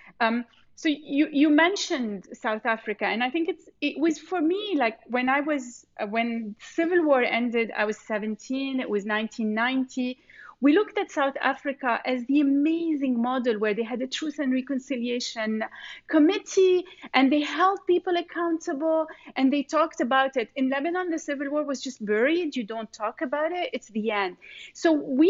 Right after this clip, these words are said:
looked up to them as such an inspiring model. I remember, like, as, uh, as, uh, going around to schools and talking to school children and saying, "We need to have our own tribunal of war. We need to hold them accountable."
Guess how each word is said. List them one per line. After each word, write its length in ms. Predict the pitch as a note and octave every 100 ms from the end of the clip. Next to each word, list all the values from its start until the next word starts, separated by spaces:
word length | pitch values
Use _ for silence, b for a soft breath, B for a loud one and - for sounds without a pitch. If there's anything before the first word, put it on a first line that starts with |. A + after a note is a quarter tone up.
| C5 A#4
looked 260 | - -
up 260 | D#4+ F4+ -
to 120 | C#4+
them 280 | G#3 G#3 F#3
as 160 | G#3+ -
such 320 | - E4 -
an 160 | F4 D#4
inspiring 560 | C#4+ - B3+ B3 A#3
model. 360 | A#3 B3 A#3+ G3+ -
I 60 |
remember, 640 | A3+ B3 C4 D4 D4+ D#4 D4+
like, 220 | A#3+ -
as, 180 | G#3 G3 G#3 G3+
uh, 100 | F#3+ - b b b -
as, 160 | B3 A#3 B3
uh, 80 | A#3
going 320 | A3+ C#4+ C4
around 360 | A3+ A#3 C4
to 80 | B3+
schools 500 | - - D4 D4+ C4+
and 200 | - G#3
talking 420 | A#3 B3 - D4+ D#4
to 80 |
school 280 | D4 - D#4+
children 480 | - D4+ C#4 D4 C4+
and 160 | A3+ A3
saying, 180 | C#4
"We 100 | A3+
need 220 | A#3+ D4+ E4+
to 60 |
have 140 | D#4 D4
our 200 | C#4 -
own 280 | D4 D4 D4
tribunal 520 | - C4+ D#4+ D4+ D4+
of 180 | D4 C#4
war. 400 | D#4 D#4 D#4 D#4
We 120 | C#4
need 240 | C4+ D#4 -
to 100 | E4
hold 240 | D#4 D4
them 140 | D4+ C#4+
accountable." 640 | - D4 C#4 C4+ A#3 A#3+